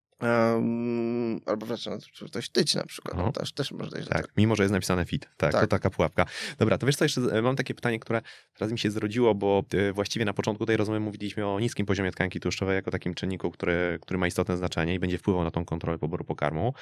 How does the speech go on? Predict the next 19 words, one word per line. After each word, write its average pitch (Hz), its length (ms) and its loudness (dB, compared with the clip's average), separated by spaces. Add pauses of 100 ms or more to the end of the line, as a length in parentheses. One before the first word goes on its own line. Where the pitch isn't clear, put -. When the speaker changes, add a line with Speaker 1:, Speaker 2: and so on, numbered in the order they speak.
(260)
Speaker 2:
Teraz 117 200 4
wspominałeś 110 420 0
o 104 40 0
badaniu, 101 480 2
gdzie, 95 480 2 (180)
e, 92 640 -2
porównywano 92 480 0
osoby 92 260 -4
o 92 100 0
prawidłowej 92 360 0
masie 87 240 -2
ciała 87 180 0
i 87 40 0
osoby, 85 280 -2
które 87 180 -4
miały 87 140 0
nadmiarową 85 380 0
masę 80 220 -2
ciała. 87 300 2